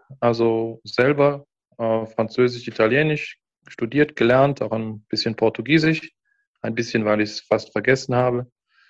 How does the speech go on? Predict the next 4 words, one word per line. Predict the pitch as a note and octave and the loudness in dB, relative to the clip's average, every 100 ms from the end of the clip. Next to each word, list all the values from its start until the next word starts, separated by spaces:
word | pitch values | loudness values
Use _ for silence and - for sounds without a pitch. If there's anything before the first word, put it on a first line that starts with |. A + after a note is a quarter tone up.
| _ _ _ - | _ _ _ -2
in | |
der | A#2 | -2
Zwischenzeit. | - A#2+ A2+ A2+ - A2 A2 G#2+ - | 2 0 0 -2 2 4 4 0 -6
Und | A#2+ A#2 A2+ A2+ A2+ A2+ A2 A2+ G#2+ - - | 0 2 2 2 0 0 -2 -4 -6 -12 -20